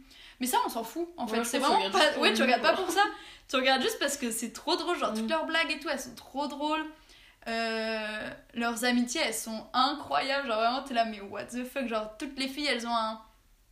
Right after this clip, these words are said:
Speaker 1: parce que c'est surtout des filles, elles ont toutes un, un caractère et une personnalité, mais
Speaker 2: Ouais.
Speaker 1: toutes ultra différentes. Et toutes super, euh,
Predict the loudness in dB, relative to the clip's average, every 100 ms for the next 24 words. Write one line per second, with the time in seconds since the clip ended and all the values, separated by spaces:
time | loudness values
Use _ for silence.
0 | _ _ _ -20 -20 -14 -10 -8 -6 -6
1 | -6 -6 -6 -6 -8 -10 -16 -20 _ -4
2 | -4 -2 -4 -4 -6 -2 -2 -2 -6 -8
3 | -6 0 2 2 -2 -2 -2 -4 -6 -2
4 | 0 0 -2 -2 -2 -4 -8 -6 -4 0
5 | 0 -2 -12 -4 -4 -4 -4 -4 -2 0
6 | 0 -2 -4 -14 _ _ -20 -20 _ _
7 | -8 -8 -4 -6 -4 -8 -8 -4 -4 -2
8 | -4 -4 -6 -10